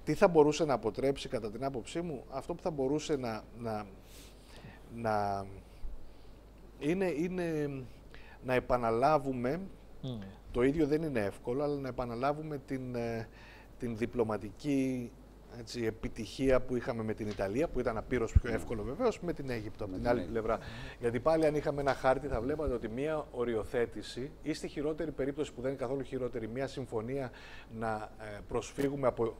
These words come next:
Speaker 1: με την Αίγυπτο, με συνυποσχετικό στο Διεθνές
Speaker 3: Στο
Speaker 1: Δικαστήριο,
Speaker 3: Διεθνές.
Speaker 1: αυτομάτως απονομιμοποιεί την Τουρκία τελείως, τελείως.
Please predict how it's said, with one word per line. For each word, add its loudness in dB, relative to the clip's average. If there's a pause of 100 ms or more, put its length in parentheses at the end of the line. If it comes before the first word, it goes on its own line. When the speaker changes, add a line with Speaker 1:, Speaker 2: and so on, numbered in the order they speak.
Speaker 1:
με -2
την 0
Αίγυπτο, 4
με -4
συνυποσχετικό -4
στο -6
Διεθνές -2
Speaker 3:
Στο -6
Speaker 1:
Δικαστήριο, 2
Speaker 3:
Διεθνές. -8 (440)
Speaker 1:
αυτομάτως 0
απονομιμοποιεί -2
την -4
Τουρκία 0
τελείως, -4
τελείως. -2